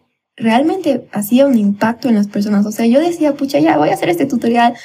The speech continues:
no sé si alguien lo vea, no sé si alguien siga mis consejos", pero de verdad había gente que sí lo hacía y me preguntaba, "Mira, en este minuto del tutorial, eh, esto es así, quisiera que me ayudes o que me expliques", y yo, "Claro", ¿no? Entonces, igual había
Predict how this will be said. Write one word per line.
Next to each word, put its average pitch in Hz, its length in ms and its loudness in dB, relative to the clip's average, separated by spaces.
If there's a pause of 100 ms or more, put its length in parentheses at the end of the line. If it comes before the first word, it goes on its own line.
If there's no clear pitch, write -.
(160)
no 247 180 4
sé 339 140 -4
si 302 140 2
alguien 240 320 4
lo 202 120 2
vea, 202 340 2
no 220 160 0
sé 269 120 -4
si 247 160 0
alguien 233 260 2
siga 247 220 -2
mis 196 160 2
consejos", 202 460 -4 (520)
pero 247 240 2
de 226 100 0
verdad 226 300 2
había 311 280 2
gente 277 280 0
que 240 100 -4
sí 233 140 -2
lo 226 100 0
hacía 320 260 -2
y 233 80 2
me 208 180 -2
preguntaba, 220 500 -4
"Mira, 277 340 -2
en 277 160 -4
este 269 200 -4
minuto 233 340 0
del 220 160 -4
tutorial, 214 680 -2 (340)
eh, 196 400 -2
esto 196 160 -6
es 185 100 -8
así, 311 420 2
quisiera 202 260 -4
que 202 100 -12
me 196 80 -2
ayudes 247 520 -2
o 202 60 -8
que 202 80 -10
me 180 100 -6
expliques", 220 640 -2
y 196 100 -4
yo, 196 140 -2
"Claro", 240 460 -4 (460)
¿no? 214 180 0
Entonces, 208 400 -4
igual 233 380 0
había 226 440 -2